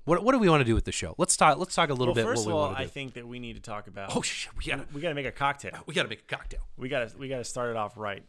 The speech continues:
Speaker 2: uh, because
Speaker 1: That's true.
Speaker 2: it's cold here in Michigan right now.
Speaker 1: It is cold.
Speaker 2: And,
Speaker 1: I need something to
Speaker 2: uh,
Speaker 1: warm my bones.
Speaker 2: I feel like we need something that's to warm us up a little bit. So we are gonna be, uh,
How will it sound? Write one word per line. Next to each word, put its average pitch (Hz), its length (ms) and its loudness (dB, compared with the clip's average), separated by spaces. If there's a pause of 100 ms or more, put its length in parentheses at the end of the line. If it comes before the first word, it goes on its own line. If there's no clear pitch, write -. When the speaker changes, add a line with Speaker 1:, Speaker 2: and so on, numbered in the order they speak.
Speaker 2:
uh, 98 460 -8
because 104 380 -8
Speaker 1:
That's 95 200 -8
true. - 60 -20 (260)
Speaker 2:
it's 135 160 -8
cold 175 320 -4
here 117 160 -8
in 101 80 -10
Michigan 101 380 -14
right 95 180 -16
now. 117 300 -16 (120)
Speaker 1:
It 107 120 -8
is 107 100 -4
cold. 110 200 -4
Speaker 2:
And, 107 220 -8
Speaker 1:
I 101 60 -8
need 107 200 -4
something 101 260 -4
to 98 60 -4
Speaker 2:
uh, - 20 -6
Speaker 1:
warm 95 180 -4
my 92 120 -4
bones. 87 280 -8
Speaker 2:
I - 40 -8
feel 127 180 -6
like 117 120 -8
we 120 60 -12
need 110 180 -12
something 101 360 -14
that's - 280 -16 (140)
to 104 160 -16
warm 98 220 -12
us 98 120 -16
up - 160 -16
a 104 40 -20
little 104 160 -18
bit. 110 240 -18 (260)
So 151 380 0
we 151 200 -4
are 185 120 -2
gonna 156 160 -6
be, 120 500 -6
uh, 107 360 -8